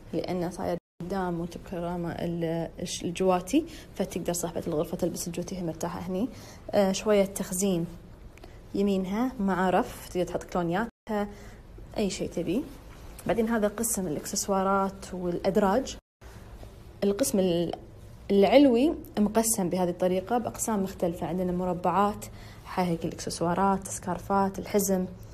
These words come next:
قسم المستطيل ممكن يكون حق النظارات، ما النظارات، مثل ما تشوفون كلها مقسم.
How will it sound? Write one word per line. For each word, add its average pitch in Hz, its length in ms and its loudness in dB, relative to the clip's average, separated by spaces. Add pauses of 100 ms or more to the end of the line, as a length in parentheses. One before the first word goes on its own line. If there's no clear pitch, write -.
(540)
قسم 220 220 2 (220)
المستطيل 202 760 0
ممكن 190 320 2
يكون 190 340 0
حق 180 340 -4
النظارات، 180 1000 2
ما 175 40 2
النظارات، 175 500 -2
مثل 208 180 -4
ما 190 100 2
تشوفون 208 440 -2
كلها 233 260 2
مقسم. 214 520 0